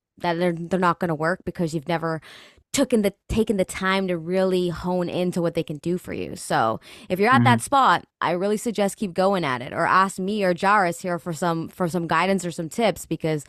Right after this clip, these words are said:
Speaker 1: we know what we're doing here. <laughs>
Speaker 2: Mm-hmm. You know, it's funny. It was actually, like, um, I was actually, t-, I told you this before, but, like, l-, so this is the first time for your listeners to listen, but, like,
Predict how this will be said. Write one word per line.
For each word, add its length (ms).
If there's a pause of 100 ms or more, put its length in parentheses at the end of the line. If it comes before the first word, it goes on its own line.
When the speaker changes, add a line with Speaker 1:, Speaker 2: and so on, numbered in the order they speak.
(180)
Speaker 1:
we 120
know 120
what 160
we're 100
doing 260
here. 280 (320)
<laughs> 80 (440)
Speaker 2:
Mm-hmm. 500
You 60
know, 100
it's 100
funny. 220
It 40
was 140
actually, 300
like, 240
um, 400 (320)
I 100
was 120
actually, 360
t-, 160
I 80
told 220
you 60
this 120
before, 400
but, 80
like, 160 (280)
l-, 200
so 200
this 200
is 80
the 80
first 220
time 100
for 80
your 80
listeners 380
to 100
listen, 320
but, 60
like, 260